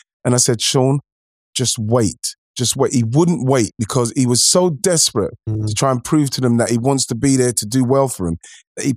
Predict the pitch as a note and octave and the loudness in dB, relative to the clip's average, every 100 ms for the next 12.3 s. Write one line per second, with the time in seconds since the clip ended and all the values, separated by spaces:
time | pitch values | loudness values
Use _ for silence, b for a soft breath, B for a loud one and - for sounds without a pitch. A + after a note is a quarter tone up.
0 | - A#2 - G3 F3 D#3 D#3 C#3 B2 C3+ | -4 -4 0 0 0 0 0 0 2 2
1 | C3+ B2+ B2+ C#3 A#2 E2 E2+ G2 D3+ D#3 | 2 2 2 2 2 -2 -4 -2 -2 -2
2 | - D#3+ E3+ D3+ D#3+ A2 F2 - _ C#3+ | -2 0 2 4 2 0 -2 -6 _ -2
3 | C#3 F3+ G3 C3+ - D3+ B2+ B2 - - | 0 2 2 0 2 2 2 2 0 -2
4 | A#2+ A#2 - D3 B2+ G#2 A#2 - C#3 G#2+ | -4 -2 0 2 2 2 0 0 -2 -2
5 | - - A2+ A#2 A2+ F#2 - - G#2+ F2 | -2 -2 0 2 0 0 0 0 0 -4
6 | G#2+ _ _ _ _ C3+ C3 C3 B2 F3+ | -6 _ _ _ _ -2 2 2 2 2
7 | G3+ F#3 - E3+ D3+ C3+ B2 - D#3 C3+ | 2 2 2 2 2 -2 -6 0 2 2
8 | A2+ A#2+ - D3+ C3 B2 C#3 C3 A#2+ G#2+ | 0 -4 -4 -2 -2 -2 -2 -2 -4 -2
9 | B2 - B2 G#2+ B B - C3+ C3+ C3 | -2 0 0 -2 B B -6 0 2 0
10 | - C#3 B2+ C3+ B2 A2 C3+ A#2 B2+ B2 | 0 0 4 4 4 2 2 2 2 2
11 | G2+ D#2+ F2+ - - E3 F3+ - F#3 - | 0 -2 -6 -8 -6 -4 -2 0 0 0
12 | - F3+ | 0 0